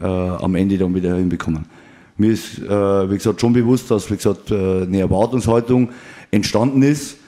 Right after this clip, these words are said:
äh, und dass du natürlich, äh, am Ende, äh, immer wi-, wissen musst, dass die Dinge einfach auch schnell funktionieren müssen. Und es geht bei Neuzugängen los,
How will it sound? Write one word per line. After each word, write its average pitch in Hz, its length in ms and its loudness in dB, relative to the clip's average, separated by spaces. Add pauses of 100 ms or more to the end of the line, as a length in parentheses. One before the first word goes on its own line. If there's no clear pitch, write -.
(300)
äh, 101 80 -4
und 101 880 -2
dass 104 160 0
du 110 100 -4
natürlich, 110 600 0
äh, 117 40 -4
am 98 600 -2
Ende, 104 440 2 (320)
äh, 82 1000 -2
immer 104 240 4
wi-, 110 180 0
wissen 104 280 0
musst, 101 140 0
dass 95 80 -2
die 92 80 -2
Dinge 104 260 2
einfach 92 160 0
auch 87 100 -2
schnell 92 200 0
funktionieren 95 460 0
müssen. 82 260 -4
Und 78 80 -4
es 82 160 -8
geht - 280 -2
bei 95 100 0
Neuzugängen 123 580 2
los, 131 300 2